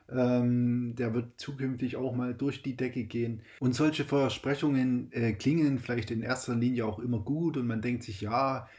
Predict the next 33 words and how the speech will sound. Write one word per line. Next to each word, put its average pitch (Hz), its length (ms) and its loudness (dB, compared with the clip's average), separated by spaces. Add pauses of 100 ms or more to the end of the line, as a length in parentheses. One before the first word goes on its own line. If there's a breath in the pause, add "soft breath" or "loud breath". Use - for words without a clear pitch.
(140 loud breath)
wäre 131 360 0
auch 107 200 0
möglich. 135 600 2 (340 loud breath)
Und 123 240 0
um 117 140 2
Himmels 135 400 2
Willen, 127 140 2
ich 107 140 -2
sage 117 280 -4
auch 113 140 -4
nicht, 151 340 0
dass 120 200 -4
man 117 480 0
vielleicht 120 400 -2
nicht 127 240 -2
dieses 117 480 -4
Risiko 120 480 -2
auch 101 120 -6
stellenweise 113 920 -2 (300 loud breath)
nutzen 120 560 0
kann. 151 420 -2 (340 loud breath)
Allerdings 143 520 -2
sollte 131 240 2
man 127 180 2
da 117 120 0
auch 120 200 -2
nicht - 240 -4
zu 147 220 -6
viel 110 320 0
Wert 107 340 0
drauf 104 180 -2
legen. 110 380 2
Also, 117 400 -2